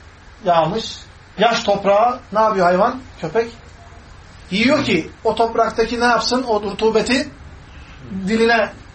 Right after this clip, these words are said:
değdirsin, susuzluğunu bir nevi, bir nebze gidersin. Yani köpek artık helak ol-, olacak, ölecek. Böyle bir köpekle karşılaşıyor bu adam. Az önce kendisi de neydi? Bu haldeydi. فَقَالَ الرَّجُلُ لَقَدْ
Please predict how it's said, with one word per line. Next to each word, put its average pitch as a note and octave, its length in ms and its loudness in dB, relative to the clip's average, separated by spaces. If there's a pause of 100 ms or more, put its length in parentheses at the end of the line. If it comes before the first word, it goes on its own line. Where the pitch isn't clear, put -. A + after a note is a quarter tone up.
(240)
değdirsin, A3+ 720 -2
susuzluğunu B3+ 640 0
bir C4+ 200 2
nevi, A3+ 280 2
bir B3 140 0
nebze A#3+ 300 2
gidersin. G#3 520 0 (360)
Yani F#3+ 240 -2
köpek A#3+ 320 0
artık B3 300 0
helak A#3+ 300 2
ol-, A3+ 220 0
olacak, D#3+ 340 0
ölecek. A3 420 0 (1160)
Böyle A#3+ 260 2
bir A#3+ 140 -4 (300)
köpekle G#3 380 -2
karşılaşıyor D#3+ 500 -10
bu F#3 100 4
adam. E3 220 -6
Az A#3 160 2
önce A3+ 180 -2
kendisi A3+ 400 -2
de A#3+ 80 -2
neydi? B3 300 0
Bu C#4 60 4
haldeydi. E3+ 400 -2 (2000)
فَقَالَ B3 400 2
الرَّجُلُ A3+ 320 2 (120)
لَقَدْ A3+ 220 2